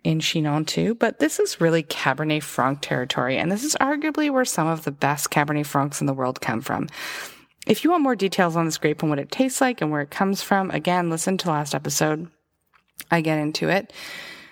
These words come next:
And Chinon is on the south bank of the river with just a little outcrop on the north side.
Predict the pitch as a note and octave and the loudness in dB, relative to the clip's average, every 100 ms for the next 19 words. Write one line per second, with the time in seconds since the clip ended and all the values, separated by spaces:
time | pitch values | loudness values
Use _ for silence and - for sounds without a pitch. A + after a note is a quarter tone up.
0 | _ _ _ G3+ G#3 G#3 - _ - C4 | _ _ _ 2 2 0 -6 _ 0 2
1 | D4 F4 D#4+ D4 C#4+ - D#3 D#3+ F3 F3 | 2 2 0 0 0 0 0 0 -2 0
2 | F3 D#3 D3 E3+ G#3 G#3+ C4 - C#4+ C4 | -2 0 0 2 0 -2 -4 0 0 0
3 | D4 D4 D4+ - - E3+ - - D3+ D3 | 0 0 0 0 0 0 0 -2 0 0
4 | D3+ D3+ D3 C#3+ - - - - | -2 -2 -2 -2 -2 0 -2 -4